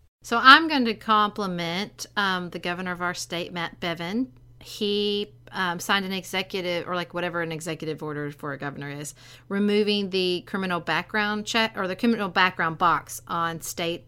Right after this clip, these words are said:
um, job applications and encouraged private employees to follow him. And he's been sort of a,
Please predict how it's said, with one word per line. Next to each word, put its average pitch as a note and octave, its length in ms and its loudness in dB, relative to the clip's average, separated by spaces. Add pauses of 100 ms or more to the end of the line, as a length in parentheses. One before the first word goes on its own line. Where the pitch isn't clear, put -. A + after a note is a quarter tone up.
(100)
um, E3 520 -4 (580)
job G3+ 280 4
applications D#4 720 2
and F3+ 120 0
encouraged F#3 460 0
private F3 580 2 (480)
employees F#3 520 0
to F#3+ 100 -4
follow F3 420 2
him. A#3+ 420 4
And F#3 120 -4
he's F3 180 -6
been E3+ 200 -6
sort E3 260 -4
of D#3+ 140 -4
a, D3+ 340 -4